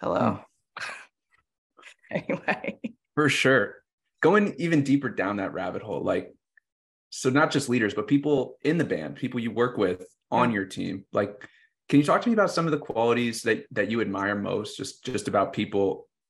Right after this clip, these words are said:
Speaker 2: you work with?
Speaker 1: Mm. You know, it's kind of the same thing that I mentioned before about just liking to be around those people, you know, s-, cre-, creating a team for yourself.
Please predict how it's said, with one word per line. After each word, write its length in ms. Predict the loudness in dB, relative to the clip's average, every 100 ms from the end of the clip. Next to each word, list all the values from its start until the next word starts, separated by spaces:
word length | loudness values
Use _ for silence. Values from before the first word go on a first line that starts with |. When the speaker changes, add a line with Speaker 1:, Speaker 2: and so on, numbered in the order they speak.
| -12
Speaker 2:
you 100 | -8
work 260 | -6 -6 -4
with? 220 | -6 -8 _ _ _ _ _ _ _ -2
Speaker 1:
Mm. 300 | 0 2 -2 -12 _ _ _ _ _ _ _ _ _ _ _ _ _ -14
You 80 | -8
know, 100 | -8
it's 140 | -8
kind 220 | -8 -4
of 60 | -2
the 60 | -4
same 280 | -4 -4
thing 280 | -2 -4 -2
that 120 | 0
I 60 | 0
mentioned 380 | 0 -4 -6 -8
before 440 | -8 -4 2 2
about 280 | 2 -4 -6
just 260 | -8 -8 -6
liking 540 | 0 0 0 -6 -6
to 60 | -6
be 160 | -4
around 300 | 0 0 0
those 160 | -2 -8
people, 580 | -6 -6 -4 -4 -4 -4
you 80 | 0
know, 240 | 2 0
s-, 160 | -2 -10
cre-, 220 | -6 -6
creating 460 | -4 0 4 4 2
a 60 |
team 360 | -4 -4 -4 -4
for 220 | 0 0
yourself. 560 | 0 -2 0 0 0